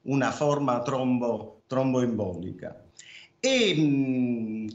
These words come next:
come è noto da numerose ricerche epidemiologiche, quando ci sono i picchi di inquinamento atmosferico, due o tre giorni dopo ci sono i picchi al pronto soccorso e nelle unità coronariche per coronariti,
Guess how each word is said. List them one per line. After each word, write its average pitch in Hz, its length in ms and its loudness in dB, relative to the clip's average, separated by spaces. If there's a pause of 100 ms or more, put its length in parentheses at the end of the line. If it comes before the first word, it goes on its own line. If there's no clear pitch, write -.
come 131 580 0
è 127 120 -2
noto 147 380 2
da 120 120 -4
numerose 123 580 -2
ricerche 120 380 -4
epidemiologiche, 123 840 0
quando 117 240 -2
ci 120 120 -4
sono 127 420 0 (160)
i 127 140 0
picchi 151 340 0
di 123 180 4
inquinamento 127 600 2
atmosferico, 123 960 -2 (180)
due 147 280 2
o - 20 0
tre 143 160 -2
giorni 135 340 0
dopo 120 320 -2
ci 127 100 -6
sono 131 240 -2
i 135 140 -2
picchi 139 320 -2
al 104 140 0
pronto 131 300 -4
soccorso 123 880 -2
e 123 100 -4
nelle 127 240 4
unità 131 420 0
coronariche 113 720 -2
per - 240 -6
coronariti, 131 1040 -2